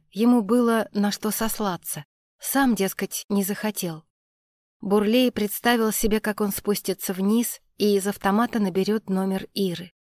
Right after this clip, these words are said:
Голос у нее будет тревожный, полный предчувствий. «Ира», — скажет Бурлей, — «прости меня,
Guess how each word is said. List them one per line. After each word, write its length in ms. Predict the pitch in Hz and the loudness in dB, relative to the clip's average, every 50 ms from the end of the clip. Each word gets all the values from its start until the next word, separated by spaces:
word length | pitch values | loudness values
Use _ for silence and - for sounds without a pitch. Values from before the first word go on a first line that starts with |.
| _ _ _ _ _ _ | _ _ _ _ _ _
Голос 480 | - - 196 202 196 185 185 - - 190 | -4 0 2 2 2 2 0 -4 -4 -4
у 40 | |
нее 320 | 190 185 190 190 190 190 180 | -2 -2 0 0 0 -2 -2
будет 280 | 175 185 175 175 - | -2 -6 -6 -6 -10
тревожный, 600 | _ 190 185 190 180 220 240 233 - 208 185 170 165 | _ -4 -4 -2 0 0 -2 0 0 -2 -4 -4 -6
полный 360 | - - 220 220 208 202 208 | -2 0 0 2 2 0 -2
предчувствий. 800 | 196 - 214 202 - - - - 196 - - - 160 156 156 - _ _ _ _ _ _ _ _ _ _ _ _ _ _ _ _ _ | -2 -4 -8 -6 -6 -6 -4 -4 -4 -6 -8 -12 -12 -14 -14 -14 _ _ _ _ _ _ _ _ _ _ _ _ _ _ _ _ _
«Ира», — 380 | - - 233 247 247 208 160 156 _ _ | 0 2 2 4 2 0 -2 -8 _ _
скажет 440 | _ - - - 175 170 - 175 170 | _ -12 -4 -4 -4 -2 -2 -6 -4
Бурлей, — 440 | 165 185 180 175 175 175 165 165 - _ _ _ _ _ _ _ _ _ | -4 -4 -4 -2 -4 -6 -6 -8 -12 _ _ _ _ _ _ _ _ _
«прости 440 | _ - 214 214 - - - 240 233 | _ 0 0 0 0 -2 -2 0 2
меня, 340 | 220 185 170 165 160 160 175 | 2 2 0 -2 -4 -4 -6